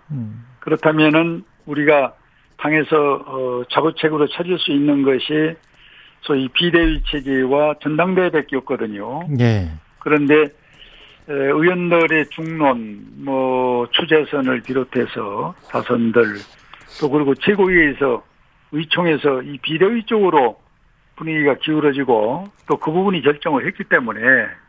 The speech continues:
Speaker 2: 그럼 비대위로 가자. 이렇게 결론을 내고 거기에 대한 제반 준비를 하는 그런 어떤 좀 생각을 갖고 이제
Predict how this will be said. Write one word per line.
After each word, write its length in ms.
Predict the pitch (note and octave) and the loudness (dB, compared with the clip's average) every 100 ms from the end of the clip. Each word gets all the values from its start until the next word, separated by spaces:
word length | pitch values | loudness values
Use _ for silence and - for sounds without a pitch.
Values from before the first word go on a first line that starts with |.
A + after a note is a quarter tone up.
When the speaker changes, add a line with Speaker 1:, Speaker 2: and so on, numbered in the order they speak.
| _ _ _ _ | _ _ _ _
Speaker 2:
그럼 200 | D3+ B2 | -8 -6
비대위로 480 | - D#3+ E3+ E3 C3 | -2 0 2 0 -4
가자. 680 | - A2+ A2+ A#2+ B2 F#2+ - D#3+ | -10 -6 0 2 2 -2 -10 -6
이렇게 480 | D#3+ - E3+ C#3+ A#2 _ _ _ | -4 -2 -2 -2 -4 _ _ _
결론을 460 | - D#3 D#3+ D#3+ C#3 | -2 -2 2 0 2
내고 480 | C#3 C#3+ C#3 E3+ F3+ | 2 0 0 -2 -2
거기에 280 | - D#3 C#3+ | -2 -2 0
대한 340 | C#3 C3 A2+ - _ _ _ _ - | 2 2 -2 -12 _ _ _ _ -4
제반 380 | D#3 D3 C3+ A#2+ | 0 2 0 -6
준비를 800 | - D3 D3+ F3 G#3 E3 D3 C3 | -6 -4 -2 2 2 0 -4 -6
하는 360 | B2 D3+ C#3+ A#2+ | -6 -6 -6 -6
그런 320 | - E3 G3+ | -2 2 4
어떤 460 | F#3 - E3 C#3+ C3+ _ _ _ _ | 2 2 0 0 -4 _ _ _ _
좀 200 | - C3+ | -8 -6
생각을 380 | - F3+ E3+ D3 | -2 2 4 2
갖고 440 | B2+ C3+ - D#3 | 0 -2 0 0
이제 100 | D3+ | 0